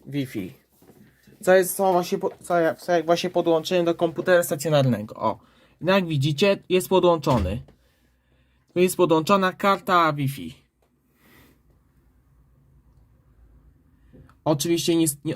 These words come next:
no niestety musiałem przy-, zamla-, przylepić taśmą izolacyjną. Chciałem po-, przykręcić śrubko, ale niestety, ym,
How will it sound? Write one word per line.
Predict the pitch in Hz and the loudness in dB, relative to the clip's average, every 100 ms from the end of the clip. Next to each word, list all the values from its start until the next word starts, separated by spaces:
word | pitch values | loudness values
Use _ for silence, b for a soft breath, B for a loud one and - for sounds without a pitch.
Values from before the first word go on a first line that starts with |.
| 175 | 0
no | 190 | 2
niestety | 196 180 180 175 180 | 2 0 0 -2 -2
musiałem | 175 180 - 147 147 151 | -2 -2 0 2 2 -2
przy-, | - - | -6 -6
zamla-, | 143 170 165 - _ | -2 0 0 -4 _
przylepić | - 165 156 156 180 170 | -6 -2 0 -2 -6 -4
taśmą | 156 156 170 | -4 -4 -4
izolacyjną. | 131 156 165 147 143 151 151 156 180 175 b b b | -2 -2 0 0 0 0 4 2 0 -6 b b b
Chciałem | - 226 202 | -2 0 0
po-, | - - | -2 -10
przykręcić | - - 180 196 190 185 | -6 -4 0 -2 0 -4
śrubko, | - 170 160 - 185 180 | 0 -2 -2 -2 2 2
ale | 175 175 | 2 0
niestety, | 170 165 - 175 139 170 160 156 143 - _ _ _ _ _ _ _ - | -2 -4 -4 -6 -4 -2 0 -2 -6 -18 _ _ _ _ _ _ _ -10
ym, | 151 147 143 143 139 139 | -6 -4 -2 0 0 -2